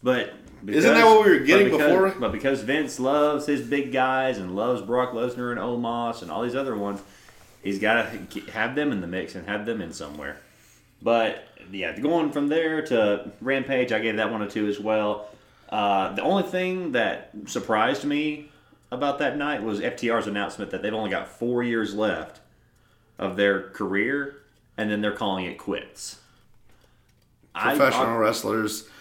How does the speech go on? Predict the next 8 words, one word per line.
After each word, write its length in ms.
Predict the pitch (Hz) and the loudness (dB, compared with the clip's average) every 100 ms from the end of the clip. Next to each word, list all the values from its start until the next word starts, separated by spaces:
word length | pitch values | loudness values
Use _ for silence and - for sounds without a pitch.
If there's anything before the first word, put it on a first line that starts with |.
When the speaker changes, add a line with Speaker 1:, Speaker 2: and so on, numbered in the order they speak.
| - - - | -20 -20 -10
Speaker 2:
in 200 | 110 117 | -8 -4
their 140 | 113 | -2
retirement. 800 | 110 107 - 120 110 101 95 92 - - _ _ _ _ _ _ _ _ _ _ _ _ _ _ _ _ | 0 -2 0 2 2 2 -2 -8 -12 -20 _ _ _ _ _ _ _ _ _ _ _ _ _ _ _ _
I 100 | - | -8
mean, 80 | 107 | -2
Speaker 1:
I, 220 | 110 85 - - _ _ - | -2 -2 -8 -18 _ _ -6
I 100 | 175 | -2
mean, 360 | 185 156 117 | 0 -2 -4